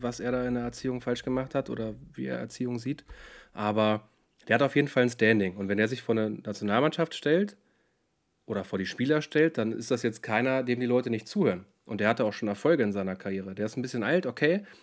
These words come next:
aber der hat ganz klar bewiesen, auch jetzt erst zuletzt bei der W M, dass er vermeintlich schlechtere Mannschaften, und Holland war jetzt nicht super gut besetzt, weit führen kann. Und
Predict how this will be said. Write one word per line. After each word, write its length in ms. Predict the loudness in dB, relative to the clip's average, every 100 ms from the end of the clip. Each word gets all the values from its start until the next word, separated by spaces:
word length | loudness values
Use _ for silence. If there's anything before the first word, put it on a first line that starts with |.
| -8
aber 140 | 0 4
der 100 | 4
hat 120 | 4
ganz 300 | 2 2 0
klar 200 | 0 0
bewiesen, 400 | -2 -2 0 0
auch 180 | 0 0
jetzt 260 | -2 -2
erst 260 | -6 -6 -4
zuletzt 400 | 0 0 0 -6
bei 120 | -4
der 220 | -2 -2
W 100 | -2
M, 240 | -2 -2 -4 -18 -20 _
dass 220 | -4 -4
er 360 | -2 0 0 -2
vermeintlich 520 | -4 -2 0 0 -2
schlechtere 420 | -2 -2 -2 -6 0
Mannschaften, 640 | 0 0 -2 -4 -2 -2
und 200 | -2 -4
Holland 420 | -2 -2 -2 -4 -2
war 200 | 2 2
jetzt 220 | 0 -2
nicht 160 | -4
super 300 | -4 -2 -2
gut 200 | -2 -6
besetzt, 440 | -4 -4 -4 -6 _ _ -20 _ -2
weit 280 | 4 4 4
führen 280 | 2 2
kann. 260 | 2 -8 -10 _ _ _ _ _ _
Und 400 | 0 0 0